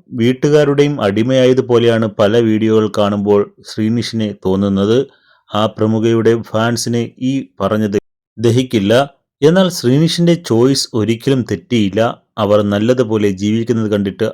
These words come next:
ആർക്കും സഹിക്കുന്നില്ല. അതുകൊണ്ടാണ് വർഷം ഇത്ര കഴിഞ്ഞിട്ടും ഇതൊക്കെ പൊങ്ങി വരാൻ കാരണമെന്നാണ് ആരാധകർ പറയുന്നത്.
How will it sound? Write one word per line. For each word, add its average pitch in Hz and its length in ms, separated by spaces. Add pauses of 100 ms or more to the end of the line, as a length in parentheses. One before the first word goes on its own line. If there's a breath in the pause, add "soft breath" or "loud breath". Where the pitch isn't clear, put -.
ആർക്കും 120 420
സഹിക്കുന്നില്ല. 98 680 (160)
അതുകൊണ്ടാണ് 113 640
വർഷം 101 380 (140)
ഇത്ര 123 240
കഴിഞ്ഞിട്ടും 104 460 (100)
ഇതൊക്കെ 107 460
പൊങ്ങി 123 340
വരാൻ 101 340
കാരണമെന്നാണ് 107 640 (320)
ആരാധകർ 127 680
പറയുന്നത്. 107 640